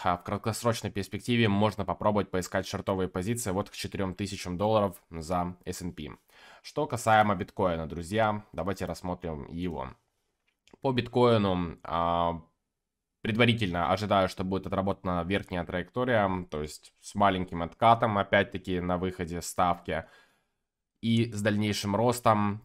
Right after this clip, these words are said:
к тридцати тысячам долларам за биткоин. Вот что я хочу увидеть. Опять-таки, нет никаких абсолютно негативных триггеров сегодня по экономике. А,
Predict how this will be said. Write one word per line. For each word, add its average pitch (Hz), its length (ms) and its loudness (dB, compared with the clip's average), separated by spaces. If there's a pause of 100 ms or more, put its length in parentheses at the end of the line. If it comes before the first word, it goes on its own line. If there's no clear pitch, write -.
(100)
к 90 340 -2
тридцати 98 340 -6
тысячам 101 500 -4
долларам 98 640 2
за 90 300 0
биткоин. 73 580 -6 (340)
Вот 101 220 -4
что - 160 -4
я 95 60 2
хочу 101 300 -4
увидеть. 120 560 -2
Опять-таки, 98 720 -2
нет 110 320 0
никаких 104 400 -6
абсолютно 104 460 -2
негативных 98 600 -4
триггеров 127 480 0
сегодня 101 400 -2
по 95 380 0
экономике. 95 600 -4
А, 87 540 0